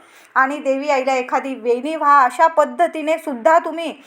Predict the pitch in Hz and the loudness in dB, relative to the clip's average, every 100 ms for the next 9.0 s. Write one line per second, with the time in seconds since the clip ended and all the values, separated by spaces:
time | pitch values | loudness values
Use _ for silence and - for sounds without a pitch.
0 | - _ 247 311 320 359 320 311 339 302 | -20 _ -2 0 2 2 2 2 2 2
1 | 285 294 330 330 311 302 294 254 294 339 | 0 -6 -10 -4 2 4 4 2 -4 -2
2 | 359 349 302 311 294 262 294 320 339 330 | 0 2 2 4 4 4 2 0 -2 -6
3 | 311 320 269 269 302 302 294 349 339 320 | 0 0 2 0 2 4 4 2 -2 -4
4 | 311 277 - - - - 277 320 349 349 | 0 0 -2 -12 -16 0 0 0 0 2
5 | 339 294 294 320 330 330 320 294 285 302 | 2 2 4 4 2 -2 -2 -4 0 2
6 | 302 311 269 269 285 320 311 294 302 285 | 4 4 2 -2 -10 -10 0 4 4 4
7 | 269 - 320 269 294 311 302 285 294 294 | 0 0 4 6 4 2 0 2 2 0
8 | 277 269 247 285 320 330 277 - 302 | -6 -4 -2 -2 0 0 0 0 2